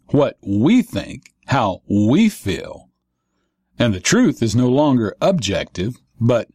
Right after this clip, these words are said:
subjective. What's popular today is the religion of me. It's subjectivism, which, which basically means to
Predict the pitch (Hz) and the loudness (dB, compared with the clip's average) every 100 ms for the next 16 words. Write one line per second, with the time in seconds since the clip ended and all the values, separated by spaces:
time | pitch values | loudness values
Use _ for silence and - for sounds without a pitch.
0 | _ - - 180 131 - - - - - | _ -8 0 0 0 -4 -6 -8 -20 -20
1 | _ _ _ _ _ _ _ _ _ _ | _ _ _ _ _ _ _ _ _ _
2 | _ - 185 196 - 156 151 151 151 143 | _ -2 -2 0 -2 0 0 0 0 0
3 | 120 123 120 107 113 - 139 113 113 131 | 0 0 0 -2 -4 0 -2 0 0 0
4 | 135 131 135 180 151 185 185 214 - 127 | 2 2 2 0 2 2 2 0 -2 -2
5 | 113 151 170 - - - _ _ _ _ | 0 2 0 -2 -10 -20 _ _ _ _
6 | _ _ _ 139 127 160 127 147 202 - | _ _ _ -2 0 -2 0 0 0 0
7 | 117 104 82 - - - _ _ _ _ | -2 -2 -8 -10 -14 -18 _ _ _ _
8 | _ _ _ _ - 147 170 - 147 147 | _ _ _ _ -2 -2 0 0 -2 -2
9 | - 131 147 147 - 151 151 127 127 - | -8 -2 0 0 -2 0 2 2 0 -2
10 | 110 | -6